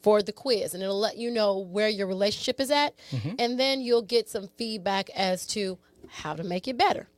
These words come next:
Speaker 2: That's right, 'cause that's what we're about, baby.
Speaker 1: That's all we're, that's the only thing we're about.
Speaker 2: Taking off,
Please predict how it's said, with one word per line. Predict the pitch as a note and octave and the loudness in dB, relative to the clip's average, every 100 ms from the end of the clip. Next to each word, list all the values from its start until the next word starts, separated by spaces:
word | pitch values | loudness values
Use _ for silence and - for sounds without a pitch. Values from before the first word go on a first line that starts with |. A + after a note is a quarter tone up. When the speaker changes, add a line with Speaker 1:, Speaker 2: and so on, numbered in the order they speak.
| _ | _
Speaker 2:
That's | - - | -8 2
right, | F#3+ - | 2 2
'cause | C3+ | 2
that's | C#3+ | 6
what | G3+ | 10
we're | G#3+ | 10
about, | G#3 B3 G#3 | 12 10 10
baby. | F3+ G3 | 6 4
Speaker 1:
That's | G3+ A3+ | 4 6
all | B3 B3 | 8 8
we're, | B3 A#3+ G3+ | 10 8 6
that's | F3+ | -2
the | - _ _ F#3 | -4 _ _ 6
only | A3+ C#4 | 6 8
thing | C#4 D4 | 4 4
we're | B3+ | 4
about. | A#3 C3+ B2+ - | 6 2 0 -4
Speaker 2:
Taking | - F3+ - F3+ F3 | 2 2 2 0 0
off, | C3+ D3 D#3+ D#3+ | 4 6 6 4